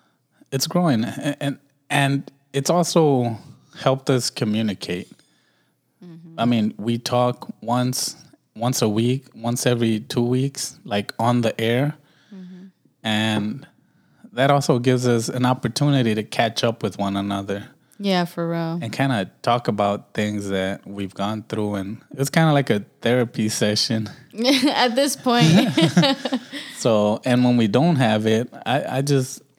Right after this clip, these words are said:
Speaker 1: it's like, damn, I, I don't feel right completely.
Speaker 2: Yeah.
Speaker 1: Yeah.
Speaker 2: And I also like that we're just able, oh, I probably shocked some ears.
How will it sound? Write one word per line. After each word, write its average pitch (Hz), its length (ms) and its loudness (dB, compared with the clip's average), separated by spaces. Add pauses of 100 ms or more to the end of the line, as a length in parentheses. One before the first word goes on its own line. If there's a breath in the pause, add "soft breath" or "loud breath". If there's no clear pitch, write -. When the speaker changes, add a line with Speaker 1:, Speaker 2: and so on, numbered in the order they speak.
(120)
Speaker 1:
it's - 160 -20
like, 95 300 -6 (180)
damn, 113 300 0
I, 120 200 -2 (180)
I 117 80 0
don't 117 180 0
feel 127 260 0
right 101 300 0 (320)
completely. 101 720 -4 (500)
Speaker 2:
Yeah. 160 220 -4 (240)
Speaker 1:
Yeah. 170 80 -6 (120)
Speaker 2:
And 208 140 0
I 285 120 2
also 392 260 -2
like 285 220 0
that 240 140 0
we're 226 120 0
just 226 280 -4
able, 202 560 0
oh, 170 300 -2
I 165 60 -12
probably 170 320 -4
shocked 170 300 -2
some 165 220 -4
ears. 170 360 -2